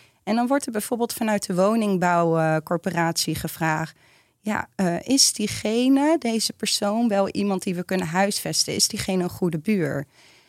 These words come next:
En, eh, heel vaak wordt daar in de referentiekader, eh, genomen vanuit de zorgkant van: in de maatschappelijke opvang gedraagt deze persoon zich misschien niet altijd even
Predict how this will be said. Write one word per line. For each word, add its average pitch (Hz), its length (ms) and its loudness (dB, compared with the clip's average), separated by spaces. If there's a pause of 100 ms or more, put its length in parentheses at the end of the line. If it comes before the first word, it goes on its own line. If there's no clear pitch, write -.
(160)
En, 208 500 4
eh, 185 180 2
heel 220 520 4
vaak 170 640 0 (160)
wordt 208 200 2
daar 202 180 0
in 190 160 0
de 190 60 0
referentiekader, 185 1400 0
eh, 160 220 -4
genomen 196 460 4
vanuit 180 360 0
de 170 80 -6
zorgkant 240 720 2
van: 165 240 -2 (320)
in 185 160 -2
de 180 60 0
maatschappelijke 180 720 -2
opvang 151 460 -4
gedraagt 220 540 -2
deze 165 300 -4
persoon 160 600 -2
zich - 280 -6
misschien 180 420 0
niet 170 240 -2
altijd 160 380 -2
even 165 680 0